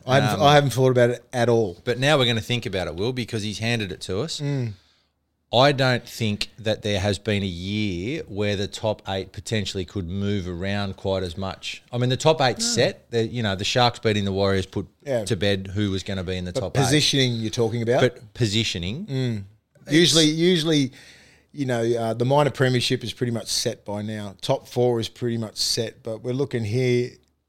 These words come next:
Speaker 1: at the best finishes from the Panthers, Storm, Roosters. E-, uh, so our top eight, are we?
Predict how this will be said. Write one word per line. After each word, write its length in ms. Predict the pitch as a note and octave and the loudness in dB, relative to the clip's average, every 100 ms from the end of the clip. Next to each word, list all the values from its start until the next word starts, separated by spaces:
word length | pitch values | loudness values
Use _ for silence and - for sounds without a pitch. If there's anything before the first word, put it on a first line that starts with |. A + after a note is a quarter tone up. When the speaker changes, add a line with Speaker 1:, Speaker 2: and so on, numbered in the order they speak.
| - | -14
Speaker 1:
at 120 | A2+ A2+ | -12 -10
the 60 | |
best 360 | G2 C3+ C3 - | -2 0 0 0
finishes 440 | D#3+ F3 E3+ D#3+ | 0 0 0 -2
from 160 | - D3 | -4 -6
the 60 | A#2 | -4
Panthers, 720 | C3 D3+ D#3+ F#3 F#3 D#3+ - _ _ _ _ _ | -2 -2 -2 -2 -2 -4 -10 _ _ _ _ _
Storm, 720 | - - C#3 C#3+ C#3+ D#3 D3+ _ _ | -8 -2 0 2 0 -2 -6 _ _
Roosters. 720 | B2+ D#3 C#3 D#3+ D#3 D3+ C3+ A#2 | -6 -6 -6 -6 -4 -4 -8 -6
E-, 160 | C#3 C#3+ | -6 -4
uh, 120 | C3 | -2
so 220 | - D3+ | 0 2
our 100 | C3+ | 2
top 260 | - C#3+ B2 | 2 0 2
eight, 180 | G#2+ | 0
are 120 | G2 G#2+ | 0 -2
we? 160 | D3+ | -4